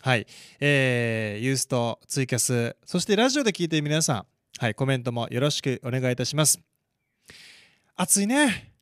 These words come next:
本当に。今僕、あの、車、台車乗ってるんですけど、乗ってる台車がですね、めっちゃクーラー効くんすよ。もうね、なんかこの、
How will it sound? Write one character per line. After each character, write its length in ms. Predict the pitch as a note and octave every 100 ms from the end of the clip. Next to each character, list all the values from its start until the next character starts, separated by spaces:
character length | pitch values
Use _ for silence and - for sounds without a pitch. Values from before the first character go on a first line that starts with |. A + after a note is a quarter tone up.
| _ _
本 200 | G3 F3
当 100 | E3+
に。 240 | F#3 C#3 - _
今 220 | G#3+ C4 B3+
僕、 260 | B3 B3
あ 60 | A3+
の、 220 | F#3+ F3
車、 520 | G3+ A#3 A3+ A3 G3+
台 280 | D3+ A3+ B3
車 100 | D4
乗 80 | B3
っ 60 | D#3+
て 120 | D3
る 80 | C3+
ん 40 |
で 60 | B2
す 100 | -
け 80 | A#2
ど、 300 | C3+ A2 A2+ - _ -
乗 140 | C#4
っ 20 |
て 200 | D#4 -
る 120 | B3 D3
台 200 | C#3 C#3
車 140 | C#3+
が 80 | D#3+
で 80 | A#2+
す 140 | G#2
ね、 340 | B2+ A#2 F#2 - _ _ _
め 120 | B3
っ 60 | D4
ち 120 | -
ゃ 80 | E4
ク 140 | - A#3+
ー 80 | D#3+
ラ 100 | C#3
ー 100 | -
効 80 |
く 120 | - D3+
ん 80 |
す 180 | A#2+ -
よ。 160 | F2+ - _ _ _ _ _ _ _ _ _ _
も 220 | C#3 D#3 E3
う 40 |
ね、 420 | D#3 D3 C3 G#2 A2
な 100 | D#3+
ん 60 | E3+
か 120 | C#3+
こ 140 | C3+
の、 480 | C3 B2+ A#2+ A2